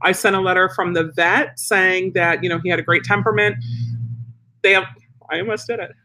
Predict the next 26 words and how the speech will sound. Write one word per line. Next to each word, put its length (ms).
They 200
allowed 460
us 320
to, 360
they 100
allowed 220
me 100
to 60
fly 220
with 160
him, 180
uh, 340
at 200
no 180
extra 300
cost, 380
in 180
cabin 340
at 80
my 140
feet, 300
like 360
a 220
service 380
dog 260
should. 320